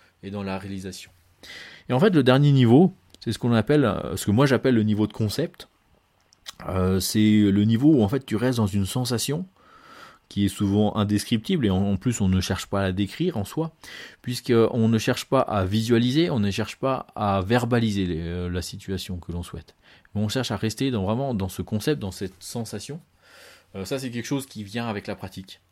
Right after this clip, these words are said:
Euh, c'est déjà assez difficile à décrire, euh, avec des mots. Euh, c'est quelque chose qu'il faut vivre. Et en fait, c'est la plus performante, puisque là, on est directement au niveau de la conscience. Euh, et en fait, ça va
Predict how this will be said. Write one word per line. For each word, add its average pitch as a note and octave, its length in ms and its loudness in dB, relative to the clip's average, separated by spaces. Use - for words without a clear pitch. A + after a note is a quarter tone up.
Euh, F2+ 300 -4
c'est G2 140 -10
déjà F#2+ 220 -6
assez A#2 200 -6
difficile A#2+ 360 -8
à G#2 60 -6
décrire, A2+ 580 -8
euh, F2 840 -6
avec F#2+ 220 -4
des G2+ 120 0
mots. C#3 260 2
Euh, G2 140 -4
c'est G2+ 160 -6
quelque G2 140 -6
chose A#2 200 -2
qu'il A2 120 -4
faut G#2+ 120 0
vivre. A2 440 -4
Et G#2+ 120 -2
en G2+ 120 0
fait, C#3 200 -2
c'est - 340 -6
la G#2 140 -2
plus A2 260 -10
performante, G#2 640 -8
puisque - 220 -16
là, G2+ 120 -4
on A2+ 180 -4
est G2+ 120 -6
directement A2 680 -8
au G#2 80 -4
niveau G#2+ 200 -4
de F#2 60 -6
la E2 60 -12
conscience. C3 800 -8
Euh, F2+ 440 -12
et G2+ 180 -10
en F#2+ 100 -8
fait, - 480 -8
ça F#2+ 180 -8
va G2+ 380 -6